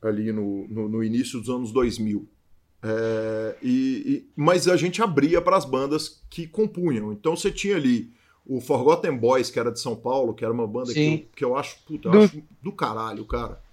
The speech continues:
Speaker 2: Do Chuck, né, que era da M T V.
Speaker 1: Do Chuck, que era da M T V, exatamente.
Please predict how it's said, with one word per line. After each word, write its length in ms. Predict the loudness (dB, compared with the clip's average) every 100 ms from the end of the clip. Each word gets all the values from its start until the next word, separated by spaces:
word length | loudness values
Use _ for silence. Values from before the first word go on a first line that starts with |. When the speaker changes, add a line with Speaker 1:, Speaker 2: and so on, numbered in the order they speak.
| -10
Speaker 2:
Do 220 | 2 4
Chuck, 480 | 6 10 10 10 4
né, 160 | -4 -2
que 140 | 2
era 140 | 2
da 140 | 4 0
M 120 | -2
T 140 | -10
V. 240 | -6 -2 -2
Speaker 1:
Do 260 | -2 -2
Chuck, 320 | 6 8 8 4
que 80 | 0
era 100 | 2
da 100 | 0
M 80 |
T 120 | -4 -4
V, 120 | -2
exatamente. 760 | 0 0 0 -2 -6 -10 -20